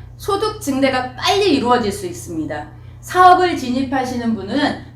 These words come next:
육십만 피로 진입을 하시면 모든 수당을 다 받으실 수 있고요. 그리고 내가 원하는 직급 도전이 가능해집니다. 그래서 육십만 피 진입을 권해드리고 있는 거고요.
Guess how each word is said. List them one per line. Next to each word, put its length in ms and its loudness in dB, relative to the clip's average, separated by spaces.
육십만 640 4
피로 300 -2
진입을 500 -2
하시면 760 2
모든 380 2
수당을 440 2
다 260 0
받으실 400 0
수 160 -6
있고요. 600 0
그리고 460 0
내가 280 6
원하는 460 4
직급 380 -4
도전이 640 -2
가능해집니다. 880 -2
그래서 800 6
육십만 560 0
피 260 -2
진입을 720 -4
권해드리고 600 2
있는 260 -8
거고요. 280 -8